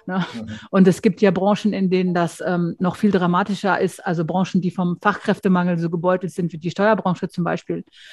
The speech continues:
Speaker 1: Und darüber wollten wir ja auch heute sprechen,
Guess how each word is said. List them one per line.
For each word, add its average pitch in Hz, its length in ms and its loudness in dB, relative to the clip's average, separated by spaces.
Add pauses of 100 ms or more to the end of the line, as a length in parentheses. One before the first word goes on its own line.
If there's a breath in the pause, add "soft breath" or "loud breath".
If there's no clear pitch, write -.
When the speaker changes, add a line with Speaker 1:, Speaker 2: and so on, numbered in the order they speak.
(200 loud breath)
Speaker 1:
Und 180 100 4
darüber 175 320 6
wollten 185 320 4
wir 175 80 4
ja 170 140 4
auch 175 260 -2
heute 180 220 -2
sprechen, 185 500 2